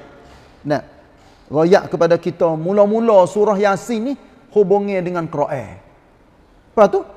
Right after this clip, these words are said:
puji Nabi pula, "Innaka laminal mursalin."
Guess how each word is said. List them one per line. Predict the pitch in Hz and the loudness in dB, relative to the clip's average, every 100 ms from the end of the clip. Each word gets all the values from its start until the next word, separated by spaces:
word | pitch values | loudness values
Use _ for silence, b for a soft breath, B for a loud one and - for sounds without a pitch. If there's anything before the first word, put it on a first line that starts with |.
| - - _ - | -20 -20 _ -4
puji | 247 262 190 277 | 0 0 2 2
Nabi | 220 220 180 208 | 2 0 0 -2
pula, | 180 175 160 - | 0 0 -2 -2
"Innaka | 277 247 202 185 185 180 254 302 285 - - | -4 -2 -4 -2 -2 0 0 0 -8 -20 -12
laminal | - 151 196 214 196 185 196 220 190 165 | -4 0 2 2 0 -2 0 2 0 0
mursalin." | 175 170 123 165 160 202 120 | -2 -4 -4 -4 -2 -2 -4